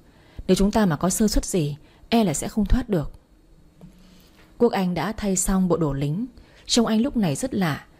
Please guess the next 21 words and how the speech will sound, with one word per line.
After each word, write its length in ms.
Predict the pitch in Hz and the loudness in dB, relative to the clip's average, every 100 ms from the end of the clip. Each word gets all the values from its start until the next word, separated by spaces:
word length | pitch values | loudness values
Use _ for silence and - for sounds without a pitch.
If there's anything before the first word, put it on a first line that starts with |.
| - | -6
ra 180 | - 220 | 0 2
dáng 220 | 208 165 | 0 -2
một 100 | 214 | -2
người 160 | 180 143 | -2 -2
lính 240 | 139 147 | -2 -4
đặc 140 | 208 - | -4 0
công 200 | 220 214 | 2 2
thực 220 | 208 - | 0 -2
thụ. 240 | 170 139 - - - - - | 0 0 -2 -16 -20 -20 -2
Anh 140 | 220 | 2
để 140 | 208 143 | 4 2
cao 240 | - 208 | 0 -2
cảnh 200 | 208 139 | 0 -2
giác, 280 | 127 214 254 - - | -2 -2 -4 -8 0
nhìn 220 | 190 151 | 0 4
thủ 140 | 160 | 2
hạ 200 | 147 160 - | 0 -8 -10
của 100 | 160 | -10
mình 200 | 160 147 | -8 -8
nói 160 | 143 | -6
nhỏ: 320 | 208 202 139 | -2 -2 -4